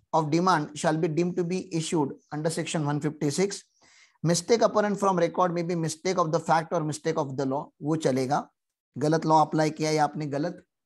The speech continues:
फैक्ट अप्लाई किए। Sir, there was a time when rectification could have been done manually face to face, and now you know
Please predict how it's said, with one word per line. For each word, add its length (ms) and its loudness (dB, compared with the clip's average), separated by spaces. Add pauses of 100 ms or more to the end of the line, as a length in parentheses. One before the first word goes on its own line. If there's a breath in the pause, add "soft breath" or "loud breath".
(580)
फैक्ट 240 2
अप्लाई 260 2
किए। 300 -2 (720 soft breath)
Sir, 160 6 (520)
there 220 2
was 160 2
a 80 -2
time 260 2
when 160 -4
rectification 720 -4
could 240 -2
have 120 2
been 140 -2
done 260 0
manually 460 0
face 320 -4
to 60 -6
face, 280 -6 (120)
and 200 -4
now 260 0 (120)
you 60 -2
know 140 -2